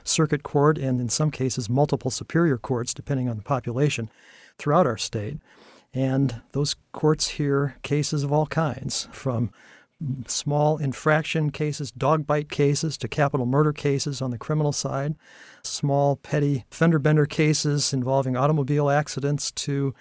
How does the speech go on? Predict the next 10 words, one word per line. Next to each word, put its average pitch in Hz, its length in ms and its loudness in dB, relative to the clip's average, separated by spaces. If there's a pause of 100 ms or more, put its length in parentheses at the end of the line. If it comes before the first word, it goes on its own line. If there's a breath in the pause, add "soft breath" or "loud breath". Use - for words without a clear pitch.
(300 loud breath)
complex 143 520 2
antitrust 147 720 0
or 147 140 -4
securities 139 540 2
law 120 100 -4
issues. - 640 -8
We 127 240 -6 (420 soft breath)
take 151 240 0
all 139 140 2
comers, 156 560 0